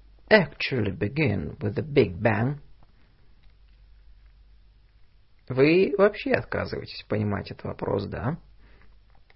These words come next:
You don't even begin to see the point, do you?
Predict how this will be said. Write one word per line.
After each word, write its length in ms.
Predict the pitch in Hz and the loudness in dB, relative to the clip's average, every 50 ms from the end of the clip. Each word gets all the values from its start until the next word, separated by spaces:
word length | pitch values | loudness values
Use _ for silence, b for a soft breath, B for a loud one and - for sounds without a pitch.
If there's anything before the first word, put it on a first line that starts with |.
| - - _ - - - - - - - _ - - - - | -20 -20 _ -20 -20 -20 -20 -20 -20 -20 _ -20 -20 -14 -6
You 180 | - 110 107 104 | -2 -2 0 2
don't 420 | - - 131 123 107 95 92 - - - - | 6 8 8 8 8 6 0 -8 -10 -2 2
even 300 | 156 156 151 147 151 143 | 4 4 6 4 2 -2
begin 460 | 143 151 143 160 202 269 311 254 185 | -2 -4 -4 -2 -2 -2 -2 -4 -6
to 140 | - - 92 | -6 -8 -10
see 260 | - - - - 101 | -10 -8 -6 -6 -6
the 120 | 82 85 - | -6 -6 -10
point, 440 | - - - 87 98 107 - - - - - - - - - - - - - - - - - - - - - _ - | -10 -10 -10 -8 -6 -6 -8 -8 -12 -16 -20 -20 -20 -20 -20 -20 -20 -20 -20 -20 -20 -20 -20 -20 -20 -20 -20 _ -4
do 160 | 101 98 92 | -4 -2 0
you? 240 | 92 104 143 190 | 2 2 2 2